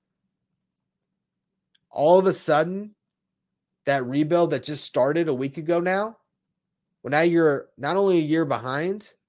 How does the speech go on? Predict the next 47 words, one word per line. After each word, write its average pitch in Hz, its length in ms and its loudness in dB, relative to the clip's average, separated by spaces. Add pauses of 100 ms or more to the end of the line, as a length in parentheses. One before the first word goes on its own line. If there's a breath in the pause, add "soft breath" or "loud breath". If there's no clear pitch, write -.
(460)
but 139 160 -8
you're 156 80 -2
not 160 300 0
getting 151 340 0
value 123 520 0 (240)
for 113 120 -10
Scherzer 101 440 -10
at 95 40 -10
next 101 260 -12
year's 95 140 -12
deadline. - 300 -14 (960)
And 127 100 -8
you 131 80 -2
wouldn't 151 220 -2
have 139 40 -8
got 135 220 0
the 127 80 -8
same 143 300 -4
value 131 260 0
for 123 140 -4
Justin 117 280 -10
Verlander, 120 280 0
even 123 100 -2
if 139 80 -4
he 139 140 -6
pitched - 340 -4
great 120 220 0
this 110 220 -8
year 120 100 -6
and 107 100 -12
pitched 127 220 -8
great 117 180 -4
next 120 320 -6
year 85 180 -14 (320)
and 131 120 -6
next 131 240 -2
year's 107 140 -4
deadline, 95 340 -6
if 110 160 -12
next 131 300 -6
year 110 120 -2
turned 110 220 -8
into 104 200 -8
a 101 40 -4
lost 95 300 -4
season. - 300 -20 (840)
So 110 540 0